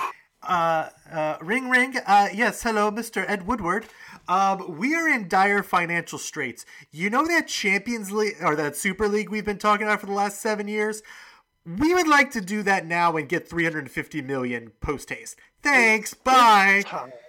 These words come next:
Speaker 2: It's time. <laughs>
Speaker 1: Yes, it's finally time. Um, th-, and that's, I, I don't know if it went down exactly like that, but that's what it feels like, 'cause everything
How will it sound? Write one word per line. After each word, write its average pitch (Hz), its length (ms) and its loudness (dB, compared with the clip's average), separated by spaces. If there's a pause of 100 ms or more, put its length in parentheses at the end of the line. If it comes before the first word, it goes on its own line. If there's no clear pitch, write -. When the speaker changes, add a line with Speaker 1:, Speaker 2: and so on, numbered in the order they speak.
(420)
Speaker 2:
It's 254 320 -2
time. 196 680 0
<laughs> - 40 -18 (540)
Speaker 1:
Yes, 139 380 -4
it's - 180 -14
finally 151 500 -8
time. 127 460 -8 (400)
Um, 143 340 -6 (160)
th-, - 120 -16
and 170 120 -6
that's, 190 440 -2
I, 160 180 0
I 165 140 2
don't 208 200 2
know 170 140 -2
if 185 140 -6
it 175 60 -2
went 165 260 -10
down 156 240 -4
exactly 131 440 -8
like 151 180 -8
that, 165 260 -2
but 139 200 -14
that's 190 320 -6
what 196 160 -6
it 160 140 -8
feels 143 380 -10
like, 117 120 -12
'cause 127 260 -16
everything 185 800 -8